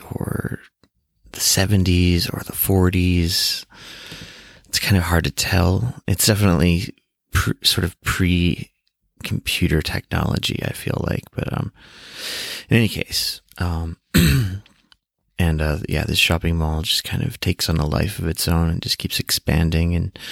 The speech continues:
new and sort of surreal and, uh, astonishing ways.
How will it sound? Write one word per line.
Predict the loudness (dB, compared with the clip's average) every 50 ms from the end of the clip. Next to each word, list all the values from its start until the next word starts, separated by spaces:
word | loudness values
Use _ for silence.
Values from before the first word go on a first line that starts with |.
| -10 -10 -10 -10 -10 -10 -12 -14 -16 -12 _ 0
new | 4 4 6 6 6 6 6 6 6
and | 4 4 2 2 2
sort | 2 2 2
of | 2 2
surreal | 2 2 2 2 2 2 4 4 4 4 4 2 -2 -4 -8 -16 -16 _ _ _ _ _ 0
and, | 0 0 2 0 -2 -2 0
uh, | 0 0 0 0 0 0 -2 -4 -8 -16 _ _ _ -4
astonishing | -2 0 2 2 2 2 2 2 2 2 2 0 0 0
ways. | 0 2 2 2 0 0 0 -2 -2 -2 -4